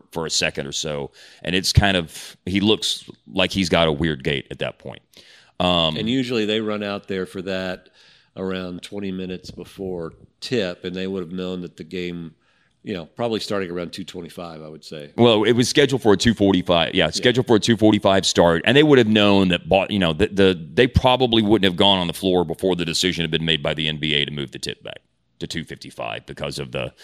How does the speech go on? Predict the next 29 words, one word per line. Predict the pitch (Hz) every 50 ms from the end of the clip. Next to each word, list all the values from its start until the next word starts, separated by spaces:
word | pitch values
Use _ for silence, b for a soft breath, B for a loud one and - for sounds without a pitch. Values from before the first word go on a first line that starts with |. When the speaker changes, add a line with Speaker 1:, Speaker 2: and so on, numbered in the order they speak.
| B B B B B B
Speaker 1:
the | 95
length | 90 92 95 92 85 92
of | 82
what | 85 85 76
was | 80 -
Speaker 2:
So | 123
Speaker 1:
going | 95 90 87
Speaker 2:
at | 85 87
Speaker 1:
on. | 92 104
Remember, | 120 139 147 147 123 120
Speaker 2:
two | 113 123
thirty-five, | 127 123 110 101 104 101 104
and | 101 98
at | 98 95 -
two | - 113
forty-seven, | - - 110 104 95 - - 113 117 110
you | 101 95
say, | 90 - 107 98 92 95 -
you | - 101 90
know, | 82 78
P | - - 104 95
R | 101 117
came | 113 - 101 92 87
out, | 87 85 87 95
so | - - 90
probably | - - 104 104 98 98 90 B B B B B
somewhere | - - 131 131 135 127 113 107
in | 101 101
those | 101 98 98 98 92 - - -